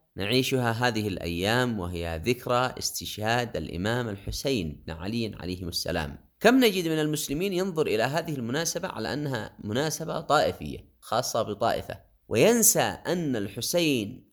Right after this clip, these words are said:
أكثر الناس قرباً من رسول الله صلوات الله عليه وعلى آله، من أكثر الناس قرباً من رسول الله، ومن أطعمه رسول الله ورباه رسول الله وعلمه رسول الله،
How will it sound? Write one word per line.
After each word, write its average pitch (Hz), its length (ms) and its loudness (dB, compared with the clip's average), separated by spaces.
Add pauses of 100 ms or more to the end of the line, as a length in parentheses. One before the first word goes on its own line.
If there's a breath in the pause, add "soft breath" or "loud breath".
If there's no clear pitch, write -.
أكثر 123 480 0
الناس 120 480 0
قرباً 127 300 -2
من 135 180 -2
رسول 190 360 0
الله 113 240 2
صلوات 92 460 0
الله 80 280 -2
عليه 71 140 -6
وعلى 69 240 -6
آله، - 160 -12
من 95 120 -6 (100)
أكثر - 320 -2
الناس 104 400 -2
قرباً 85 480 -2 (220)
من 95 80 0
رسول 98 400 2
الله، 85 320 0 (300)
ومن 117 480 4 (300)
أطعمه 127 720 2
رسول 120 340 2
الله 87 420 0 (200)
ورباه 101 640 2
رسول 107 380 -2
الله 80 360 -4 (120)
وعلمه 104 580 -2
رسول 110 320 -4
الله، 85 360 -4